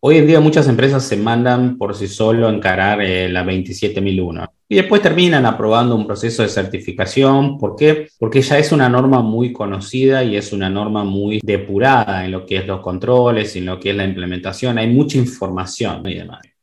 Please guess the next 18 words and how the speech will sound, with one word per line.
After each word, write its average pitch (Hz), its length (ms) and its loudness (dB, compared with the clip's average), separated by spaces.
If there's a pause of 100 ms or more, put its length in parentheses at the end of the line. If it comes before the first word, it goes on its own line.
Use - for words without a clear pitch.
(140)
Primer 110 380 -4
consejo, 131 600 -2
buscar 110 320 -2
la 127 120 2
ayuda 113 320 0
de 104 60 -2
un 95 80 -4
experto. 131 680 -6 (220)
Y 123 140 0
antes, 165 420 4
como 110 320 -2
tenés 131 220 2
que 135 100 -2
certificar 104 680 -2
la 110 120 4
veintisiete 101 580 -2
mil 107 180 2
uno, 120 480 2